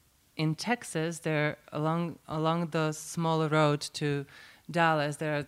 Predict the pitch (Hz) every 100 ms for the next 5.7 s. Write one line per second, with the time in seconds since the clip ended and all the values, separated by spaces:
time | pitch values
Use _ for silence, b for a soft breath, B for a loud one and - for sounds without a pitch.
0 | - 160 151 151 - 175 170 160 165 160
1 | 147 147 - 147 143 - - 147 147 151
2 | 160 156 - 139 127 135 131 147 139 131
3 | 131 135 131 135 B B B 135 131 131
4 | 143 139 135 - 143 120 123 - - 135
5 | 127 - 147 - 151 139 127